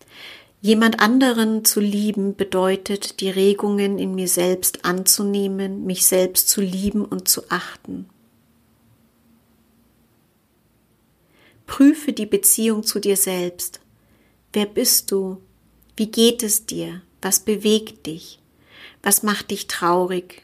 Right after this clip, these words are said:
Was macht dich wütend? Was lässt dich verzweifeln? Was macht dir Freude?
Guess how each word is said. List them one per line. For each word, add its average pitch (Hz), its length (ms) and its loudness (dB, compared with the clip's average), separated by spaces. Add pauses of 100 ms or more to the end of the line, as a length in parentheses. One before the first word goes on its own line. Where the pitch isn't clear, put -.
(120)
Was 185 180 -4
macht 190 300 -8
dich 196 240 -10
wütend? 208 640 -4 (1200)
Was 208 240 2
lässt 196 300 0
dich 202 160 -6
verzweifeln? 190 960 -4
Was 185 180 -2
macht 196 280 -6
dir 202 80 -2
Freude? 196 640 -2